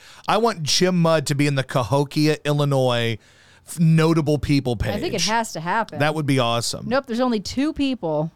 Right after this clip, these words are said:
Speaker 1: Who would those be?
Speaker 2: Well Hungarians. That's country and rock band Well Hungarians.
Speaker 1: Of course.
Speaker 2: And Teron Armstead.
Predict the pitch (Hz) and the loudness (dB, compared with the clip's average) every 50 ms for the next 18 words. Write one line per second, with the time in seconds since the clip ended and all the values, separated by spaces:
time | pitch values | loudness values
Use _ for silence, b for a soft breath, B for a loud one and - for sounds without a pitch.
0 | _ - 127 139 143 131 131 127 127 123 98 101 - - 85 160 196 190 180 180 | _ -2 0 0 2 2 2 2 0 0 -2 -6 -8 -8 -8 -10 -12 -10 -4 0
1 | 214 226 269 311 349 320 269 285 285 262 233 208 247 277 277 247 196 175 170 165 | 0 2 2 2 2 2 2 0 2 2 2 2 2 0 0 0 0 -2 -2 -4
2 | 170 190 214 220 - - - - _ _ _ _ _ _ _ _ _ _ _ _ | -4 -4 -4 -4 -6 -8 -16 -20 _ _ _ _ _ _ _ _ _ _ _ _
3 | _ _ _ _ _ _ _ _ _ 220 220 226 - - - 247 233 233 214 - | _ _ _ _ _ _ _ _ _ 0 0 0 -2 -4 -2 -2 0 0 0 -2
4 | 202 185 175 170 175 185 190 196 190 - - 170 160 165 165 160 175 170 165 165 | -4 -6 -4 -2 0 0 0 0 -2 -4 -6 -6 -6 -6 -6 -4 -2 -2 -2 -2
5 | 170 180 180 175 170 165 160 160 160 156 156 156 180 190 180 - - - - 131 | -2 -4 -4 -6 -6 -6 -6 -6 -6 -6 -6 -4 -4 -4 -6 -8 -8 -4 -4 -4
6 | 110 - - - 123 117 113 131 135 - - - 190 185 185 180 - - 233 247 | -4 -2 -2 0 0 2 2 0 -2 -4 -8 -6 -6 -4 -4 -6 -6 -2 0 0
7 | 277 339 330 311 349 403 392 - - - 151 101 - | 2 2 2 2 2 0 -2 -6 -8 -8 -10 -10 -12